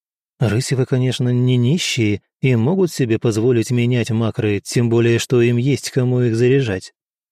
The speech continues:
Но всё равно подобное положение дел не совсем нормально. «У меня складывается стойкое впечатление, что это кто-то из дядюшкиных прихлебателей, если не он сам, что-то сделали с защитой»,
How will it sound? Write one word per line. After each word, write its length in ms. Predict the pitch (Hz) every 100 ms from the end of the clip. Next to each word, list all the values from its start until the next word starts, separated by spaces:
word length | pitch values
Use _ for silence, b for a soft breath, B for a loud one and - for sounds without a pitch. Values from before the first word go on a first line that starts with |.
| _ -
Но 140 | 113
всё 280 | - - 170
равно 380 | 135 98 98 - _
подобное 520 | - 107 113 127 123 107
положение 580 | 113 107 104 107 107
дел 280 | 98 107 101 - -
не 280 | 104 98
совсем 500 | 101 147 - - 92
нормально. 540 | 95 95 95 92 92 90 _ _ _ _ _ _ _ _ _ _ -
«У 60 |
меня 380 | 147 147 143 147
складывается 720 | - 143 143 135 139 139 -
стойкое 500 | 135 - 131 113 120
впечатление, 800 | 110 - - 127 135 180 135 110 - _ -
что 260 | - -
это 380 | 151 165 - 123
кто-то 400 | - - 190 -
из 220 | 180 170
дядюшкиных 600 | 151 175 180 - 170 170 -
прихлебателей, 840 | - 165 170 165 202 - 131 127
если 460 | 123 120 160 - 156
не 180 | 160
он 160 | 165 180
сам, 320 | - 120 110 - _ -
что-то 480 | - - 147 -
сделали 480 | 165 139 131 131 131
с 80 | 135
защитой», 720 | 127 160 - - 117 135 120